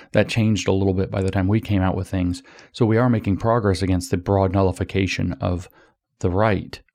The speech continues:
or conservatives or things coded conservative. But that's what is being talked, that, that's what's meant here. That's what nullification is about. So when I say, for example, that Operation Christian Nationalism is meant to nullify Christians, I don't mean it's meant to shut down Christianity.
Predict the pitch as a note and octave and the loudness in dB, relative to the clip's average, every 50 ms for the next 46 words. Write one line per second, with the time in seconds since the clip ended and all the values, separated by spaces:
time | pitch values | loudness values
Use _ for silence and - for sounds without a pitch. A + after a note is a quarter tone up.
0 | _ _ _ - G#2 F#2+ F#2+ - F#2+ F2+ - - A2+ G#2+ G2 F2+ E2+ - - G#2 | _ _ _ -4 -4 -2 -2 -2 -4 -4 0 0 0 0 0 -2 -4 -2 -2 -2
1 | G2+ - G#2 G2+ F#2 - - - - G#2+ G#2 G#2 F#2 - G2 F#2 - F#2+ F#2 F2+ | 0 0 0 0 0 -2 -4 -2 0 2 2 0 0 -2 -6 -6 -6 -6 -6 -6
2 | F#2 - - - - - - - - G2+ F#2+ G#2+ A2+ A2 B2 B2+ - - G2 F#2+ | -8 -10 -14 -18 -20 -20 -20 -2 -2 -2 0 2 0 0 0 -2 -2 -2 0 0
3 | G2 F#2 F#2 - _ - A2 G2+ F2+ F#2 G2 F2+ F2+ F2 - G2 G2 G2+ - - | 0 0 -2 -6 _ -2 0 0 0 0 0 0 0 0 0 0 -2 -2 -4 -6
4 | - G2+ G#2+ G#2 - A#2 A#2 A#2 - B2+ - - - G#2 G#2+ A2+ - G2 F#2 D#2+ | -4 -2 -2 -2 0 -2 -2 0 0 -2 -2 0 0 0 0 0 -2 -4 -8 -6
5 | D#2 G2 G#2+ A2+ - - D3 - - _ _ _ - - C#3 A2+ A2 A2 A2 A#2 | -2 -2 -2 -2 0 -2 -4 -4 -6 _ _ _ -8 -4 0 0 2 2 2 2
6 | A#2 A2 - G#2 F#2 - - G2+ F#2 - - F#2 F2+ - - - F2+ E2 E2+ E2 | 2 0 0 -4 -4 0 0 0 0 0 -2 -4 -6 -6 -6 -6 -4 -4 -4 -4
7 | - - - - - - - - - - - - - - - B2 A2 A2 G#2 A2 | -6 -8 -12 -14 -18 -18 -20 -18 -16 -16 -16 -16 -12 -4 0 2 2 4 2 2
8 | A2+ A2+ - - - A2 G2+ G2+ G2+ - G#2 G2 F2+ F#2 F#2+ G2 F#2+ F#2 - F#2+ | 2 0 0 0 0 0 0 0 0 0 0 -2 0 0 0 0 0 0 0 -2
9 | F2+ F#2 F2+ - G#2 G#2 G2+ - G2 F#2+ F#2 F#2 F2+ - F#2+ F2+ - - F#2 - | -2 -2 -2 -2 -2 -4 -2 -2 0 0 0 0 0 0 -2 -2 -2 -4 -6 -6
10 | - G2+ G2 F#2+ A2+ C3+ D3+ - - G2+ F#2+ F#2 F#2 F2 F2+ F2+ F2+ F2+ F#2 F#2+ | -4 -4 -2 0 0 0 0 0 0 0 0 0 -2 -2 -2 -2 -2 0 0 0
11 | F#2+ F#2 - - - - G2 G2 G2 F#2+ G2 G2 F#2+ G2+ A2 B2 C3+ C3+ C3+ - | 0 0 -2 -6 -6 -4 -4 -4 -2 -2 -2 -2 0 2 2 2 2 0 -2 -4
12 | - F2+ - - - - - _ _ - - - - - _ _ - - - F3+ | -8 -8 -8 -10 -14 -18 -20 _ _ -20 -20 -20 -20 -20 _ _ 0 0 2 2
13 | - - - F2+ F2 - F#2+ A#2 C3+ C3 D#3+ E3 E3 C#3 - - G#2+ F#2+ - - | 2 -2 -4 -4 -2 -2 -2 0 0 0 0 0 0 0 2 2 0 0 0 -2
14 | F2+ - - - G2+ - C2 - F#2 F#2 F#2 F#2+ F#2 - G2+ - - - F#2+ F#2 | -4 -2 -2 0 -2 -2 -2 -2 -2 0 0 0 0 -2 -4 -4 -4 -4 -4 -2
15 | F#2 F2+ F2 A2+ D3 C#3+ | -2 -2 -2 -4 -4 -6